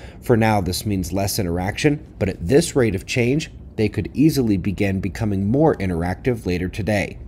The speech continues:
That's why we keep an eye on them. There was only plasma activity at the minor level within the corona the last twenty-four hours, small eruption on the departing limb, surges from the northern incoming group,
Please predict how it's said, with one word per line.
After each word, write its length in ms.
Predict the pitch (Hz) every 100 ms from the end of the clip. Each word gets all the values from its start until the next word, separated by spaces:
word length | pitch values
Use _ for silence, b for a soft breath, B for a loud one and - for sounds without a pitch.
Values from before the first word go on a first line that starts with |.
| -
That's 240 | 87 85 -
why 200 | 90 87
we 100 | 85
keep 260 | - 104
an 120 | 104 104
eye 220 | 104 95
on 220 | 80 76
them. 200 | - - - - B B B B -
There 100 | 135
was 140 | 123
only 340 | - 151 165
plasma 720 | 156 - 151 139 143 139 113 -
activity 640 | 107 104 - 123 110 117
at 100 | 104
the 80 | 107
minor 420 | 104 107 113 101
level 300 | 98 98 85
within 260 | 85 - 87
the 60 |
corona 440 | 78 - 101 90 82
the 120 | 80
last 280 | 78 80 -
twenty-four 500 | - 92 80 90 82
hours, 420 | 85 92 113 - B B B
small 380 | - 160 143 131
eruption 420 | 117 107 - 113
on 120 | 95
the 80 | 90
departing 540 | 82 - 110 90 87
limb, 340 | 98 117 127 - -
surges 480 | - 160 156 127
from 240 | 123 135 120
the 60 |
northern 440 | 113 117 127 131 127
incoming 580 | - 101 101 107 98 95
group, 340 | 104 95 -